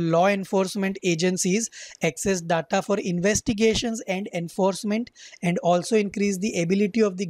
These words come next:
government to tax internet, uh, giants। Instances, instances of cyber attacks and surveillance can be checked। जो अभी मैंने आपको बताया कि बड़े-बड़े जो नेता थे, अ, जर्नलिस्ट थे, उनके जो,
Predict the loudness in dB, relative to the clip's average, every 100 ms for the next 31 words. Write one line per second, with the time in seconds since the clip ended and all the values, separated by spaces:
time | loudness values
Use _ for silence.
0 | -2 0 0 -2 -4 -6 -2 0 0 -2
1 | -2 -4 -6 -4 -4 -4 -8 -12 -20 -20
2 | _ _ _ 0 2 2 2 -2 -2 -8
3 | -10 -12 _ _ 0 0 2 2 2 0
4 | -4 -4 -6 -2 0 0 0 2 0 0
5 | -2 0 0 2 2 0 2 0 0 -2
6 | -2 -6 _ _ _ _ -4 -2 0 0
7 | 2 2 2 0 -2 -2 -2 -2 -4 -6
8 | -8 -14 _ _ _ 0 2 4 2 0
9 | 0 0 0 2 2 2 0 0 2 2
10 | 2 2 0 -2 -2 0 0 0 -2 0
11 | -2 -8 _ _ _ 0 2 2 2 2
12 | 2 2 0 -2 0 0 0 -2 0 0
13 | 0